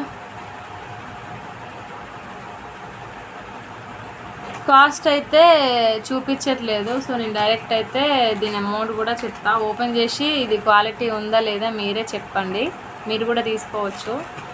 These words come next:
చాలా తక్కువ ప్రైస్లోనే వచ్చింది నాకైతే. ఎలా ఉంది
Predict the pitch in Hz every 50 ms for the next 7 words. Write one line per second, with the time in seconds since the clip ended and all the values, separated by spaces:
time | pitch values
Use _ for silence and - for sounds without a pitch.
0 | - - - - - - - - - - - - 240 226 220 220 214 220 202 -
1 | - 226 226 220 226 226 220 214 202 214 214 214 220 226 220 208 202 - - -
2 | 220 208 202 196 190 190 185 185 196 190 185 185 - 220 262 339 359 - - -
3 | - - - - - - - - - - - - - - - - - - - -
4 | - - - - - - - - - - - - - - - - - - - -
5 | - - - - - - - - - - - - - - - - - - - -
6 | - - - - - - - - - - - - - - - - - - - -
7 | - - - - - - - - - - - - - - 269 277 302 311 311 302
8 | 294 285 277 262 254 254